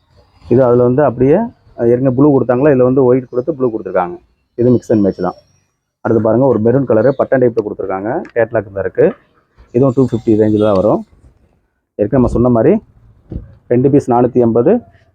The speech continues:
மூணு பீஸ் எடுத்தா செவன், செவன் ஹண்ட்ரட். அடுத்து பாருங்க, பிராஞ்சில் வந்து டபுள் எக்ஸ் எல் பா-, சொல்ற, பார்க்குறோம்.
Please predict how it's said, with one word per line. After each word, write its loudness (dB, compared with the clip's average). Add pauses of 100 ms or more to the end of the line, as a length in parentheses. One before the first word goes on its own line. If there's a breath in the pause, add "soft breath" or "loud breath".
(160)
மூணு 0
பீஸ் 0
எடுத்தா 0
செவன், 2 (360)
செவன் 2
ஹண்ட்ரட். -2 (1500)
அடுத்து 2
பாருங்க, 2
பிராஞ்சில் 2
வந்து 2
டபுள் 0
எக்ஸ் -6
எல் -6
பா-, 2
சொல்ற, -2 (200)
பார்க்குறோம். 0